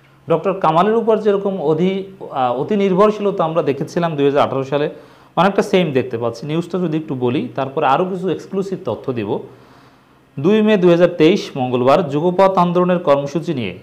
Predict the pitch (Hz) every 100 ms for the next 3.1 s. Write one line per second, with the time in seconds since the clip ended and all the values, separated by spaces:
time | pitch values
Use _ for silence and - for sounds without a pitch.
0 | - 123 170 190 185 202 151 160 180 208
1 | 208 196 139 143 143 160 220 214 220 196
2 | 170 - - 175 156 139 151 - 185 185
3 | 185